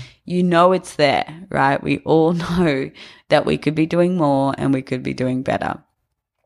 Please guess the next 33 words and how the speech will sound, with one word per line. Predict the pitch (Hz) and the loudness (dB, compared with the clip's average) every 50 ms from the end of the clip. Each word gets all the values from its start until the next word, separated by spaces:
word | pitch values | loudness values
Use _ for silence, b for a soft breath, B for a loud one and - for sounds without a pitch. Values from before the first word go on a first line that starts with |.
| _ _ _ - - _ _ - | _ _ _ -20 -20 _ _ 0
This | 160 165 180 - | 2 2 2 2
isn't | 202 202 185 185 165 - | 0 0 2 2 0 0
what | - 147 143 - - | -2 -2 -2 -2 -2
that's | 147 143 139 - - | -2 -2 -2 -4 -6
about, | 147 139 - 135 117 - - - | -4 -2 0 0 0 -2 -4 -4
though. | - - 57 50 - - | -4 -4 -4 -4 -6 -10
It's | - 139 - - | -10 -10 -8 -4
not | - 139 135 139 | -2 0 0 0
about | 151 143 - 139 139 135 131 - - - _ _ _ _ | 0 0 0 0 0 0 0 -4 -10 -20 _ _ _ _
keeping | - - - 135 131 - 139 127 123 | -10 -6 -4 -4 -2 -2 -2 0 2
up | 117 - - - - - _ | 2 0 0 -4 -12 -14 _
with | - 143 139 131 | -2 0 2 2
everyone | 139 135 135 139 131 123 127 | 2 2 0 0 0 0 2
else | 127 131 147 196 226 - - B B B B B B B B - | 2 2 2 0 0 -4 -8 B B B B B B B B -2
and | 143 139 139 135 | 2 2 2 2
trying | - - - - 139 139 139 139 139 139 | 0 -2 -2 0 2 2 2 0 0 -2
to | 139 - 135 | -2 -4 -6
tick | - - - 123 113 - - - - - | -4 -2 -2 -2 -2 -4 -10 -14 -4 0
all | 139 139 135 131 131 131 127 123 131 | 2 2 4 4 2 0 -2 -2 -4
the | 135 123 | -4 -2
boxes. | - 120 90 - - - - 92 - - - - - | 0 0 0 -2 -4 -4 -4 -4 -4 -4 -8 -8 -6
Like, | - - - - - - | -4 -4 -4 -4 -2 0
that | 139 135 135 | 2 2 2
is | 139 139 139 139 - | 2 0 0 -2 -2
just | - 135 131 - - | -4 -4 -4 -2 -2
going | 131 131 127 127 135 | -2 0 0 -2 -4
to | - 143 | -4 -6
sink | 139 - - - 120 123 139 - - | -8 -6 -4 -2 -2 -2 -2 -2 -2
you | 87 95 101 | 0 0 2
in | 98 139 139 | 2 0 0
a | 135 | -2
hot | - - - 120 123 - - | -4 -2 0 0 0 0 -2
second, | - - 90 - - - 196 233 254 269 | -2 -2 -2 -2 -2 -2 0 2 0 0